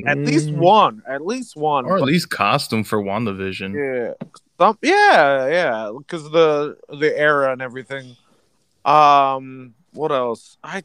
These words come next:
Speaker 2: I finished something, and I don't even know what the fuck I finished. So many things. You
Speaker 3: Yep.
Speaker 2: might have to edit this out so I can fucking think.
Speaker 3: Or you can just think about it while, you know, you interrupt me and stuff
Speaker 2: Oh,
Speaker 3: like that.
Speaker 2: always.
Speaker 3: So,
Speaker 2: I, I
Speaker 3: <clears throat>
Speaker 2: have
Speaker 3: so
Speaker 2: to.
Speaker 3: I'll, I'll transition since you
Speaker 2: Go
Speaker 3: brought
Speaker 2: ahead.
Speaker 3: it up earlier.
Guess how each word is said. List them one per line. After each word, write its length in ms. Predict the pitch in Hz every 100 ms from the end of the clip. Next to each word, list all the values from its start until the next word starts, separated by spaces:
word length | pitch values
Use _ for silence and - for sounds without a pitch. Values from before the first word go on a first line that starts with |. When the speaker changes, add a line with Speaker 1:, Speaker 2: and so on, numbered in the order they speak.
| -
Speaker 2:
I 100 | 151
finished 560 | _ - 311 240 - -
something, 340 | 285 240 160
and 120 | 135
I 100 | 180
don't 180 | 226 202
even 220 | 185 180
know 160 | 185 196
what 200 | 214 -
the 120 | 202 _
fuck 200 | 247 240
I 120 | 240 226
finished. 460 | 254 240 165 - _ _ _ -
So 160 | 226
many 200 | 220 214
things. 420 | 208 208 202 151 _ _ _
You 100 | 139
Speaker 3:
Yep. 80 | 180
Speaker 2:
might 20 |
have 80 | 190
to 60 | _ 170
edit 200 | 180 156
this 200 | 170 -
out 340 | 175 160 107
so 100 | -
I 60 | 135
can 140 | 131
fucking 420 | - - - 117
think. 140 | 139 196
Speaker 3:
Or 200 | 190 165
you 160 | 151 147
can 120 | 160
just 140 | 147
think 160 | 147 139
about 240 | 127 120
it 120 | 117
while, 280 | 113 113 110 110
you 140 | 120
know, 80 | 110
you 220 | 113 113
interrupt 360 | 110 117 101 107
me 200 | 107 101
and 100 | 95
stuff 200 | 101 175
Speaker 2:
Oh, 60 |
Speaker 3:
like 100 | 415
that. 40 | 302
Speaker 2:
always. 360 | 226 294 262 175
Speaker 3:
So, 140 | 185
Speaker 2:
I, 80 | 190 -
I 280 | 185 190 202
Speaker 3:
<clears throat> 0 |
Speaker 2:
have 200 | 294 330
Speaker 3:
so 160 | 185 180
Speaker 2:
to. 80 | -
Speaker 3:
I'll, 240 | 226 247 -
I'll 120 | 175
transition 500 | 190 170 131 117 - 110
since 240 | 131 123
you 80 | 143
Speaker 2:
Go 100 | 202
Speaker 3:
brought 80 | 185
Speaker 2:
ahead. 100 | 135
Speaker 3:
it 20 |
up 80 | -
earlier. 480 | 117 117 107 104